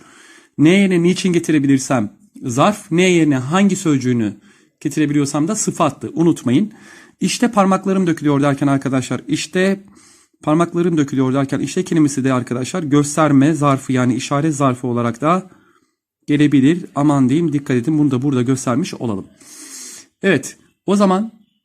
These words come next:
bu da zarf olduğu için bunu da alamam. Bir, iki, üç tane sözcük zamir görevindedir. Güzel bir soruydu. Bu da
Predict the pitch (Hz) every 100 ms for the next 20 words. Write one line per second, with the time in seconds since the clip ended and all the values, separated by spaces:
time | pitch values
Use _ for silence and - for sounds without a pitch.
0 | _ - 185 180 170 180 170 170 147 135
1 | 131 120 131 180 185 190 185 _ - -
2 | _ _ 143 175 127 - 190 185 202 -
3 | - 202 208 - 160 151 143 156 139 175
4 | 139 135 156 139 127 117 113 113 165 -
5 | - _ _ _ _ _ 156 156 135 139
6 | 160 143 - 127 117 131 175 - _ _
7 | - - - - _ _ 135 143